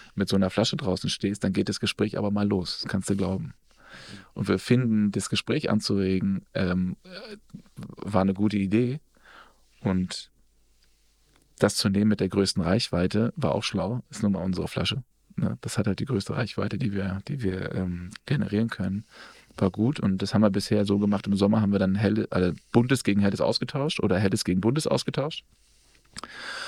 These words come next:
Und dann war aber die Nachfrage so groß, weil wir auch angefangen haben, einfach es so in den verschiedenen Städten zu platzieren, ne? In Bikini Berlin, in Hamburg haben wir das gemacht, dann haben wir in Köln und in München und,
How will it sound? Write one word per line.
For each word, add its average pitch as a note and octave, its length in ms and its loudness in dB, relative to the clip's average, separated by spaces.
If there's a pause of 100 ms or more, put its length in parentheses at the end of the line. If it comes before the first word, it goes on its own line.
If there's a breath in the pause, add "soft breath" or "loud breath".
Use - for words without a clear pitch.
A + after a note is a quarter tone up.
(480 loud breath)
Und G#2 40 6
dann F#2+ 120 6
war F2+ 80 4
aber F#2+ 80 6
die F#2+ 80 6
Nachfrage G#2 480 2
so F#2+ 100 2
groß, F#2+ 360 0
weil F#2 120 2
wir F#2+ 60 2
auch - 80 0
angefangen F#2+ 500 0
haben, F#2+ 280 0
einfach - 360 -2
es F#2+ 140 -6
so F2+ 160 0
in F2 180 -2
den F2 140 -2
verschiedenen F#2+ 480 0
Städten A2 320 0
zu - 140 -6
platzieren, - 500 -4
ne? A2 240 -2 (100)
In E2+ 120 -4
Bikini E2 400 -2
Berlin, E2+ 760 -2
in F2 300 -4
Hamburg F2 560 -2
haben D#2+ 100 -4
wir E2+ 60 -6
das F2 200 -6
gemacht, D2+ 460 -6
dann - 120 -4
haben D#2+ 120 -4
wir E2+ 200 -2
in F2+ 220 -2
Köln F2 500 0
und F2+ 160 -2
in F2 80 2
München F2+ 380 0
und, E2+ 180 -2